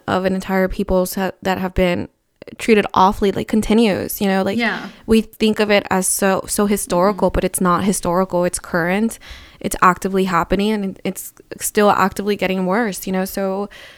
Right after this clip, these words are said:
Speaker 1: w-, it's easy to look at the past and be like, "Oh, if I had been, like, in the United States, like, in the eighteen hundreds, I would
Speaker 2: Mm-hmm.
Speaker 1: have thought differently," or, you know, like,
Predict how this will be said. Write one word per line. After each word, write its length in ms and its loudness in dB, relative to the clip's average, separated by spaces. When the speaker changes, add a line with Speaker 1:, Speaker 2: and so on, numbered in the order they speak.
Speaker 1:
w-, 260 -10
it's 220 -2
easy 200 4
to 100 6
look 180 2
at 80 -6
the 80 -4
past 340 4
and 80 -2
be 60 2
like, 220 -2
"Oh, 200 4
if 120 -2
I 80 0
had 180 -4
been, 340 -2
like, 280 -6
in 100 -4
the 60 -2
United 260 -4
States, 420 -4
like, 120 -6
in 100 -4
the 80 0
eighteen 200 -6
hundreds, 440 -2
I 140 2
would 100 0
Speaker 2:
Mm-hmm. 60 -2
Speaker 1:
have 140 -6
thought 280 -2
differently," 640 -6
or, 160 2
you 140 0
know, 140 -2
like, 260 -6